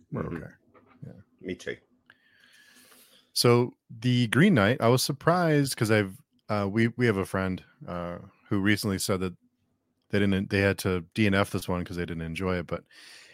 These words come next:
Speaker 1: you know, I, maybe I've been watching lots of slow movies lately. I've been watching lots of, like, um, like, slow burns. Maybe
Speaker 2: Yeah.
Speaker 1: that's why I didn't really get to, but I didn't think that was that slow. I, there's always something happening. It didn't,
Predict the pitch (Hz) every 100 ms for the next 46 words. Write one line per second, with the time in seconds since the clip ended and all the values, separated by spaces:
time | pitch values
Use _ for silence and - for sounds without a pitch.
0 | - 135 147 139 143 131 139 151 160 147
1 | 127 135 - 113 131 - - 123 120 113
2 | 147 139 151 156 175 170 - 101 101 104
3 | 107 107 92 95 113 107 87 90 87 85
4 | _ _ _ _ - 90 87 90 92 -
5 | _ _ _ _ _ _ _ _ 101 -
6 | 117 117 104 131 185 185 - - 117 117
7 | 110 117 110 107 107 110 104 107 87 101
8 | - 95 98 107 180 127 92 85 90 87
9 | 85 87 - - 92 127 92 78 82 123
10 | _ _ _ _ _ _ _ 110 104 117
11 | 127 113 - 139 147 151 131 95 101 101
12 | 87 87 101 127